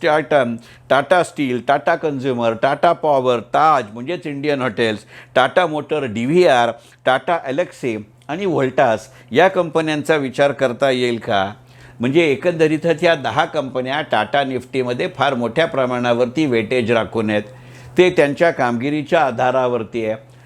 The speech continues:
तुमची हरकत नसेल तर या दहा कंपन्यांची नावं पुन्हा घेतो. टीसीएस, टाटा मोटर्स, टायटन, टाटा स्टील, टाटा कन्झ्युमर्स, टाटा पॉवर, इंडियन हॉटेल्स किंवा ताज,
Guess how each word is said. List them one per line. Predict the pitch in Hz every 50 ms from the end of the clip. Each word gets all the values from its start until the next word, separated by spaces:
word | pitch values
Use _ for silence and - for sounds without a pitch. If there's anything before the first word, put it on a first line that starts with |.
| - - -
तुमची | 120 127 120 123 123
हरकत | 117 117 120 117 - 156 135 135
नसेल | 156 147 139 - 202 202 196
तर | 202 190
या | 180 180
दहा | 160 139 139 147 160
कंपन्यांची | 151 160 156 143 160 160 160 160 160 156 - 180 165
नावं | 143 131 139 156 170
पुन्हा | 160 151 139 127 131 135
घेतो. | 139 143 131 - 135 113 - - - - - - - - - - -
टीसीएस, | 151 156 147 - 160 151 131 131 160 165 - - - - - - - - - - - - - -
टाटा | 127 131 - 156 147
मोटर्स, | 131 127 123 117 - 143 160 170 - - - - - - - - - - - - -
टायटन, | 127 131 123 - - 131 143 175 185 - - _ _ - - - - - -
टाटा | 131 135 135 - 139 127
स्टील, | 123 - - 131 131 143 185 240 - _ _ _ _ - - - -
टाटा | 151 143 - - 147 139
कन्झ्युमर्स, | - 139 127 117 101 131 123 120 135 156 175 - - - - - _ _ - -
टाटा | 139 135 135 - - 139 127
पॉवर, | 131 - 127 120 117 117 123 135 117 107 - _ _ _ _ _ -
इंडियन | 127 135 147 156 170 170 160
हॉटेल्स | 147 139 120 - 147 139 131 117 -
किंवा | - 139 131 123 123 117
ताज, | 117 - 120 117 120 135